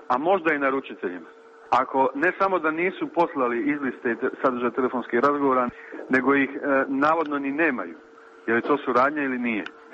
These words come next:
Ili su suradnja zajedničke presice i zajedničke izjave? Sve što je napravljeno u ovom postupku, napravljeno je u onih šest do sedam dana kada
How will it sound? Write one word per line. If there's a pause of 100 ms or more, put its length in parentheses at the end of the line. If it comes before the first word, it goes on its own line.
(240)
Ili
su (100)
suradnja (240)
zajedničke
presice
i
zajedničke
izjave? (500)
Sve
što
je
napravljeno
u
ovom
postupku, (320)
napravljeno
je
u
onih (180)
šest
do (100)
sedam
dana
kada